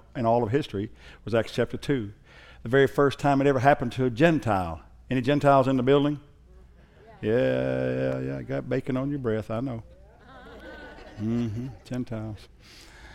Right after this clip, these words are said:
The very first time in the Gentile world it, it had ever happened. Both precedent-setting moments.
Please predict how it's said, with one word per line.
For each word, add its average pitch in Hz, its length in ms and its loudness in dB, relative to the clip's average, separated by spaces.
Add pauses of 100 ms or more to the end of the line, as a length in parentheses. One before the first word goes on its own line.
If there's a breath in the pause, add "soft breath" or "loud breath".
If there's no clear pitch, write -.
(1200 loud breath)
The 101 60 -10
very 139 160 10
first 147 240 4
time 151 220 8
in 139 40 4
the 135 80 4
Gentile 131 500 6
world 110 360 2
it, 110 200 -2
it 123 160 2
had 110 120 0
ever 113 160 2
happened. 104 500 -2
Both 123 300 0
precedent-setting 139 560 0
moments. 127 320 0